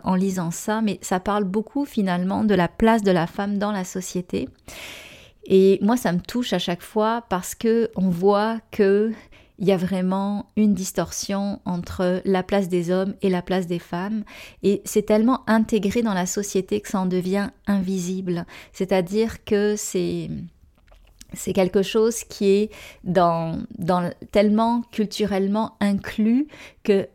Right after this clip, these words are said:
mm, les hommes ou les femmes, même tous ceux qui font preuve de bonne volonté,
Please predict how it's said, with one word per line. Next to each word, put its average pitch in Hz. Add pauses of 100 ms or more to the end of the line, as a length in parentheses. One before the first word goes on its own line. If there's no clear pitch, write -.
(460)
mm, 196
les 190
hommes 220 (120)
ou 254
les 220
femmes, 196
même 214 (160)
tous 247
ceux 240
qui -
font 196
preuve 208
de 190
bonne 196
volonté, 190